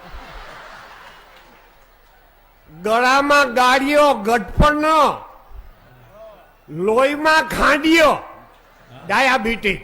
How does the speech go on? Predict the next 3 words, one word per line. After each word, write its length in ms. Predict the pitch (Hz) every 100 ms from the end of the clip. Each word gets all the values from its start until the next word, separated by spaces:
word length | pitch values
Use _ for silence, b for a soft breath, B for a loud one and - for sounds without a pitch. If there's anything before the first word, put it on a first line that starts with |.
| - _ _ 135 135 120 123 123 123 - - _ _ _ _ _ _ 123
અને 640 | 190 233 247 285 302 302
પેટમાં 1040 | 277 - 190 233 285 277 269 285 294 269 190
વાયરો. 680 | 202 226 262 262 - -